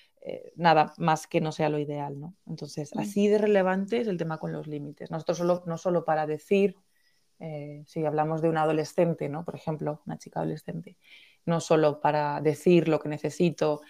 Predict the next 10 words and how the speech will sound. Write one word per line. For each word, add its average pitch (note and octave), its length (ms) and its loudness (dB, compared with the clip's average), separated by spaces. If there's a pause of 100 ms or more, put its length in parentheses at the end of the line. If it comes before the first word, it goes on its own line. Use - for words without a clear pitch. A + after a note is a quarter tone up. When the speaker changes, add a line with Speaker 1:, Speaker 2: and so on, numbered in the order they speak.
(120)
Speaker 1:
a - 100 2
la D3 120 6
amiga, D3+ 560 2 (340)
eh, D3 380 0
no D#3 120 -2
solo E3 280 4
para D3+ 280 2
ponerme D#3+ 680 0 (260)
mis, D#3 440 -4 (120)
mm, C3+ 480 -8